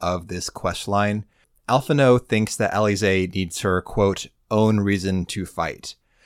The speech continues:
Because right now she is so enamored with her grandfather that she has borrowed his philosophy.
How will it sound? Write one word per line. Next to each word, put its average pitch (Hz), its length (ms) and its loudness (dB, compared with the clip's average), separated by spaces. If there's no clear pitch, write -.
Because 120 260 0
right 120 240 2
now 113 300 4
she 110 220 -2
is 104 100 0
so 120 300 2
enamored 104 420 2
with 95 200 0
her 101 140 0
grandfather 98 680 2
that 92 180 2
she 107 180 -2
has 95 200 0
borrowed 98 400 2
his 98 180 -4
philosophy. 90 760 -4